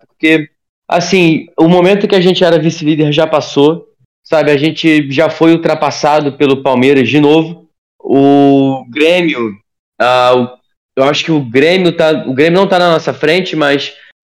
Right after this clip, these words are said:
se eles vencerem o jogo atrasado, né, coisa que não é fácil,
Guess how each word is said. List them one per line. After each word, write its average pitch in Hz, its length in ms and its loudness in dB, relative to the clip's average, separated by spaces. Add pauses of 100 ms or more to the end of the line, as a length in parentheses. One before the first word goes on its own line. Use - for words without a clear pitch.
(160)
se 160 120 -2
eles 156 260 0
vencerem 147 640 0
o 139 80 2
jogo 135 220 2
atrasado, 131 720 0
né, 120 160 -2
coisa 117 240 -6
que 120 80 -8
não 117 80 -2
é 117 100 0
fácil, 131 440 -6